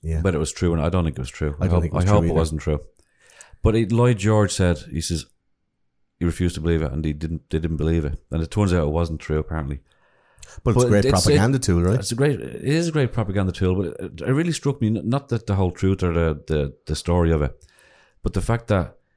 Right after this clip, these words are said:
Speaker 2: people who were, like, British soldiers and Fr-, French soldiers who were trying to kill Germans,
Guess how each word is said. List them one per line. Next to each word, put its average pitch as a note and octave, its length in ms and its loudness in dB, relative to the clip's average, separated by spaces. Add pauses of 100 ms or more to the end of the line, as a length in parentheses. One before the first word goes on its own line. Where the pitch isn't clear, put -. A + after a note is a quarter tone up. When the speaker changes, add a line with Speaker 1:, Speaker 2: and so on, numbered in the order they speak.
(340)
Speaker 2:
people A#2+ 560 0 (140)
who G2+ 160 2
were, F2 420 2
like, E2 240 -2
British G#2 240 2
soldiers E2+ 440 2
and D#2 220 -4
Fr-, - 200 -12
French F2+ 300 -2
soldiers D#2+ 340 0
who D#2+ 120 -2
were - 180 -4 (240)
trying F#2 200 2
to - 80 -10
kill F#2+ 140 2
Germans, D#2 600 0